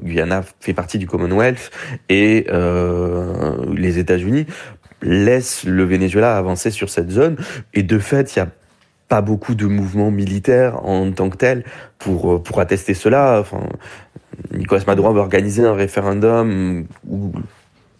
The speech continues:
la majeure partie des gens qui se sont prononcés au Venezuela, quatre-vingt-quinze pour cent des gens qui sont prononcés ont revendiqué ce, ce contrôle vénézuélien,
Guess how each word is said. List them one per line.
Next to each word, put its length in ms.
la 460
majeure 280
partie 240
des 120
gens 120
qui 140
se 80
sont 100
prononcés 380
au 40
Venezuela, 420
quatre-vingt-quinze 460
pour 120
cent 100
des 80
gens 140
qui 80
sont 140
prononcés 400
ont 60
revendiqué 440
ce, 160
ce 140
contrôle 320
vénézuélien, 400